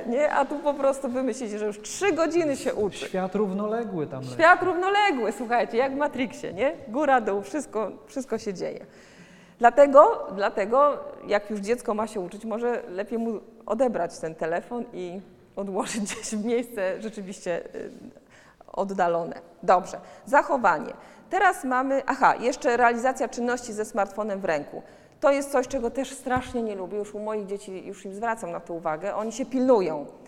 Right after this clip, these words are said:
Speaker 1: ale na przykład cokolwiek, odkurza i trzyma telefon w ręku, no bo przecież prowadzi z kimś cały czas rozmowę, nie? Jest podłączony, y,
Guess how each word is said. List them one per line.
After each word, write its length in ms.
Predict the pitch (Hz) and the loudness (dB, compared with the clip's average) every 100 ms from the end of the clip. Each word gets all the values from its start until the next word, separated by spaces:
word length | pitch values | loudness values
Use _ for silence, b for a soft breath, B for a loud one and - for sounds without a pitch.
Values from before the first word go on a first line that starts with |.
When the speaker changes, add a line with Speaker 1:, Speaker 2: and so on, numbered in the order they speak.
| B B | B B
Speaker 1:
ale 200 | - 233 | 0 2
na 140 | 240 233 | 2 -2
przykład 220 | 233 226 - | -4 -6 -6
cokolwiek, 580 | - 285 277 214 160 156 - B B | -4 -2 2 0 0 -6 -10 B B
odkurza 560 | - 240 - 240 226 262 | 0 0 0 -2 2 2
i 120 | 254 | 0
trzyma 300 | - 254 233 | -4 -4 -4
telefon 420 | 226 208 208 208 | -2 -4 -4 -6
w 60 | 190 | -4
ręku, 280 | 160 156 262 | -6 -4 -4
no 100 | 240 | 2
bo 180 | 240 240 | 2 2
przecież 320 | 240 240 240 | -2 -8 -6
prowadzi 420 | 240 226 208 214 | -2 2 2 2
z 80 | 208 | -8
kimś 340 | 208 196 - | -8 -8 -10
cały 260 | - 190 185 | -2 -2 -2
czas 220 | 208 - | -8 -8
rozmowę, 480 | 196 190 170 156 175 | -8 -4 -4 -4 -4
nie? 260 | 185 208 240 | -4 -4 -6
Jest 220 | 165 185 190 | -8 -8 -6
podłączony, 580 | 180 175 180 165 160 | -6 -6 -6 -6 -6
y, 560 | 208 269 - - - | -6 -8 -14 -20 -10